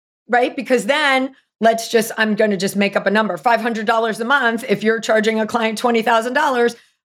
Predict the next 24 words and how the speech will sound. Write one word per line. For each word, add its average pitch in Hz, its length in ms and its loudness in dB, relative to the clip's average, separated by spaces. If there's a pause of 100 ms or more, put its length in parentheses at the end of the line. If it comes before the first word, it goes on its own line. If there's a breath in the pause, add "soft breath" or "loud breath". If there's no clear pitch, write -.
(120)
five 262 160 2
hundred 262 220 0
dollars 262 280 2
a 277 60 -2
month 262 260 0
for 247 120 4
a 247 60 2
year, 240 420 0 (180)
whatever, 202 680 0 (160)
doesn't 233 240 2
seem 277 220 2
like 269 160 0
a 294 40 2
lot 320 300 0
then, 151 180 -2
right? 196 300 -2 (260)
Because 220 300 2
it's 220 160 -4
a 226 40 4
way 214 180 2
to 214 60 2
get 202 200 -2
clients 226 500 -2
or, 180 320 2